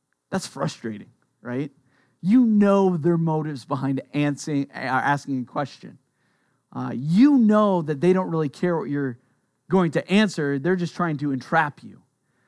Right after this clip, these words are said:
And this is, this is the Pharisees' M O. This is, this is how they operate. They come to Jesus with something that on the surface looks spiritual or looks like it would be important to God's people, but really,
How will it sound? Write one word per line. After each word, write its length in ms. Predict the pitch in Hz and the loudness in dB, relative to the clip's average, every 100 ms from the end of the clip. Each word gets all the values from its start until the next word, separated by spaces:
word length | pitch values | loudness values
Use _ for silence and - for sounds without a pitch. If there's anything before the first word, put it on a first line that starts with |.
| _ | _
And 140 | 185 262 | 2 4
this 160 | 320 | 4
is, 260 | 285 190 160 - | 2 0 -2 -10
this 340 | 175 190 285 | -8 -4 -4
is 120 | 262 | -4
the 100 | 185 | -4
Pharisees' 500 | 190 202 180 - 165 | -2 -2 -2 -2 -6
M 180 | 147 147 | -4 -4
O. 220 | 139 120 - | -4 -8 -10
This 200 | 165 196 | -4 -2
is, 240 | 254 196 - _ - | -2 -4 -6 _ -4
this 140 | 247 | -2
is 120 | 254 | 0
how 180 | 202 196 | 4 4
they 160 | 180 156 | 4 2
operate. 640 | 143 143 123 123 - _ _ _ _ _ _ | 2 0 -4 -12 -16 _ _ _ _ _ _
They 100 | 170 | -2
come 220 | 170 262 294 | 2 2 2
to 80 | |
Jesus 520 | 220 175 202 185 226 196 | 0 0 0 0 -2 -2
with 360 | 190 196 - _ _ | 0 0 -2 _ _
something 500 | - 311 254 285 254 | -2 0 0 0 2
that 260 | 226 208 196 | 4 4 2
on 140 | 208 247 | 0 0
the 80 | 240 | 0
surface 440 | 262 226 208 - | -2 -2 -2 -2
looks 320 | 180 233 240 | 0 0 -2
spiritual 800 | - - 240 240 247 - 254 294 - _ _ _ | -10 -6 -2 0 -2 -2 -4 -4 -10 _ _ _
or 160 | - 185 | 0 2
looks 280 | 196 247 247 | 4 2 0
like 180 | 214 | 0
it 80 | 220 | 0
would 220 | 190 202 | 0 0
be 120 | 185 202 | 2 -2
important 520 | 180 - 208 - 196 | -2 -4 -6 -6 -4
to 80 | 180 | -2
God's 280 | 180 180 | 0 0
people, 360 | - 202 190 220 | -2 -6 -4 -4
but 160 | 180 190 | -2 -4
really, 580 | 165 294 294 160 170 | 0 0 0 -2 -4